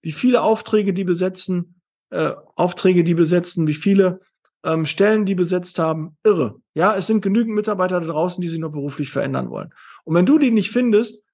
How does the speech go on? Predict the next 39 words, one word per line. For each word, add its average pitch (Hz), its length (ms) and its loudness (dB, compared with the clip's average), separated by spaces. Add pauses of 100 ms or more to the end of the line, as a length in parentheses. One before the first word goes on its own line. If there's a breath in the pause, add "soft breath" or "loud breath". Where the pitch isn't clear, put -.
wie 247 140 2
viel 240 180 -2
Zeit 202 460 -2
wendest 190 340 0
du 185 60 -4
dafür 151 340 -4
auf? - 320 -12 (480)
Sag 226 180 4
mal 247 120 4
ehrlich, 226 260 2
wie 233 80 4
viel 240 140 2
Zeit 226 300 0
wendest 226 320 2
du 254 100 0
für 233 240 -2
die 208 160 -4
interne 220 340 0
Suche 208 240 -2
am 202 100 0
Personal 185 460 -2
auf? 175 320 -6 (1300)
Ist, 190 360 -4 (100)
es 196 140 -2
ist 247 140 0
nicht 254 120 4
nur 247 80 4
eine 208 140 4
Stellenanzeige 175 800 0
schreiben, 117 400 -10
sondern 190 340 2 (300 loud breath)
sich 196 320 0
intensiv 277 880 0 (160)
seine 185 320 0
Zeit 226 480 0
damit, 196 380 -4
der, 165 160 -4
der 151 180 -2
widmen 254 540 0